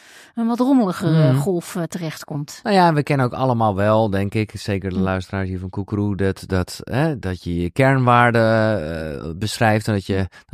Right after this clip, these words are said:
Speaker 2: wij hebben het hier ook wel over gehad, dat je op basis daarvan keuzes maakt. Maar die kernwaarden, wat groter, dat, de, ja, die gaan dan natuurlijk weer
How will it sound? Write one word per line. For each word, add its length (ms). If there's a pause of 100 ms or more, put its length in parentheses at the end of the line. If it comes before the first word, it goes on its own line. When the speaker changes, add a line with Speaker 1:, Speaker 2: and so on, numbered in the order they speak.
Speaker 2:
wij 80
hebben 100
het 100
hier 140
ook 100
wel 120
over 140
gehad, 160
dat 140
je 60
op 60
basis 300
daarvan 400
keuzes 380
maakt. 360 (260)
Maar 100
die 140
kernwaarden, 880
wat 220
groter, 440
dat, 360 (100)
de, 400
ja, 320
die 420 (440)
gaan 300
dan 180
natuurlijk 360
weer 420